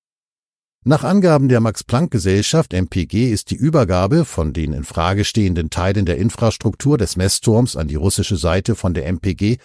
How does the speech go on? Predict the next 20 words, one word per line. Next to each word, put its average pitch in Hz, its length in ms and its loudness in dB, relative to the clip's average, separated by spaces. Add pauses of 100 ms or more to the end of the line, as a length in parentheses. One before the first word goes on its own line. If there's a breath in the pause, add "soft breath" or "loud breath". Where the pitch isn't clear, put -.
(260 loud breath)
seit 135 220 2
dem 160 100 4
Jahr 147 160 4
zweitausendzweiundzwanzig 113 1120 0
vorbereitet - 640 -2
worden. 73 300 -8 (440 soft breath)
Vor 143 200 0
einer 139 180 4
Übergabe 151 520 4
im 101 100 2
Einklang 127 440 0
mit 101 160 -2
geltenden 117 400 2
Sanktionsbestimmungen 117 1080 0
müssen 95 240 0
zahlreiche 95 600 0
juristische 92 540 0
Fragen 107 360 0
geklärt 65 420 -8
werden. 62 260 -6